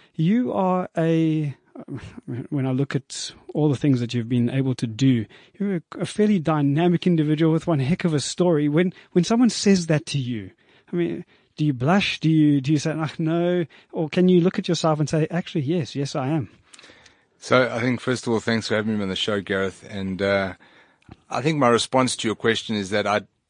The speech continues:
Speaker 2: it's always difficult for someone to hear somebody else looking at their lives from a different perspective, especially when, you know, people, you know, look at the things that you might have been able to achieve. Um, you start to think, "Well, wow, actually, you know, when I wake up in the morning and I look at myself in the mirror, I don't see that."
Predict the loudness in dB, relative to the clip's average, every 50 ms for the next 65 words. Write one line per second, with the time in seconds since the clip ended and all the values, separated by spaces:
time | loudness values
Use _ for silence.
0 | _ _ _ _ -12 -10 -4 -2 0 0 0 0 0 0 0 -2 -2 -4 -6 -8
1 | -4 -2 -2 -2 -2 -4 -6 -10 -10 -4 0 2 4 4 4 4 2 0 -2 -8
2 | _ _ _ _ _ _ -6 -4 -2 -2 0 0 0 0 0 -2 -2 -6 -8 -8
3 | -6 -8 -8 -8 -6 -4 -2 -2 0 2 2 2 2 0 -4 -6 -6 -6 -6 -6
4 | -8 -8 -8 -10 -8 -8 -10 -8 -8 -6 -8 -8 -8 -8 -12 -10 -10 -10 -8 -6
5 | -6 -6 -2 -2 0 2 2 2 2 0 -6 -10 -20 -20 -20 -20 -20 -16 _ -2
6 | -2 0 0 0 0 2 4 4 4 4 2 0 _ -20 -20 _ -8 -4 -2 -2
7 | 0 0 0 -2 -2 -6 -6 -8 -2 -2 -2 -2 -2 -4 -8 -6 -4 0 0 0
8 | 0 0 -4 -4 -6 -4 -4 -4 -4 -6 -6 -8 -8 -6 -4 -2 0 0 0 0
9 | 0 -4 -6 -12 -20 -20 _ _ -14 -8 -6 -4 -2 0 0 0 -2 -2 -4 -6
10 | -8 -14 _ _ -10 -8 -4 -2 0 0 0 -2 -6 -6 -6 -6 -4 -4 -4 -4
11 | 0 0 0 0 0 0 -4 -8 -4 -4 -2 -2 -2 -4 -2 -2 -2 -2 -2 0
12 | 0 0 0 0 0 -2 -4 -4 -2 -2 0 0 2 2 2 2 2 2 2 0
13 | 0 -4 -6 -8 -8 -8 -4 -4 -6 -6 -4 -6 -4 -2 0 0 0 0 2 2
14 | 0 0 0 -2 -2 -2 0 -2 -2 -4 -8 -10 -20 -20